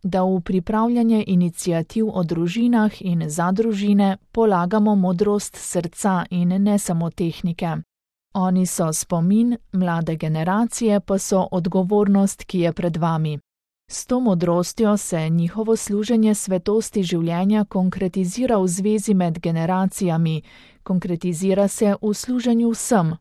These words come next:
predvsem pa ljudem v stiski, s posebnimi potrebami, sirotam. Konkretizira se v solidarnosti do migrantov, konkretizira se v potrpežljivi umetnosti vzgajanja,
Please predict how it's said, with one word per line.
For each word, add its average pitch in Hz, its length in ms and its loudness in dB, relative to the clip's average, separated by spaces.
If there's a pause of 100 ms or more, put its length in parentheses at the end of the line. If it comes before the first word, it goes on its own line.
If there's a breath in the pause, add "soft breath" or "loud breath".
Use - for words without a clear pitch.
predvsem 170 580 -2
pa 175 100 -4
ljudem 165 380 0
v 156 80 -4
stiski, 208 720 -4
s - 120 -12
posebnimi 190 640 0
potrebami, 180 840 0
sirotam. 165 720 -2 (520)
Konkretizira 214 920 0
se 220 360 2
v 208 160 0
solidarnosti 185 920 2
do 190 120 2
migrantov, 170 800 0 (280)
konkretizira 175 840 0
se 190 320 0
v 190 140 0
potrpežljivi 196 920 0
umetnosti 190 720 0
vzgajanja, 190 840 2